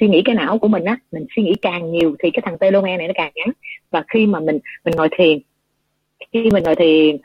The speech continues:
mình cho nó trở về cái, cái trạng thái sâu á, thì bắt đầu thằng telomere này nó, nó được tái tạo và nó củng cố lại. Thì ổng nói á,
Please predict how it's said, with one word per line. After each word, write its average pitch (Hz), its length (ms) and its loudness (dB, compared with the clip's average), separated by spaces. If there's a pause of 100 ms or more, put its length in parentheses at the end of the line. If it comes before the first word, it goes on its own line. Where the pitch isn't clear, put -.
(100)
mình 160 120 -8
cho 190 100 -2
nó 214 140 -2
trở 208 220 -2
về 170 140 -2
cái, 180 100 -2 (100)
cái 233 100 -4
trạng 175 200 -6
thái - 260 -10
sâu 220 140 0
á, 240 80 -2 (100)
thì 175 60 -8
bắt - 100 -4
đầu 165 100 -2
thằng 160 100 -10
telomere 196 380 0
này 165 180 -6
nó, 233 220 -4
nó 262 120 -2
được 180 240 0
tái 214 220 -4
tạo 135 180 0
và 147 120 -2
nó 202 60 -2
củng 190 200 -2
cố 247 180 2
lại. 135 240 -2 (280)
Thì 190 120 4
ổng 208 200 0
nói 269 240 2
á, 302 180 -2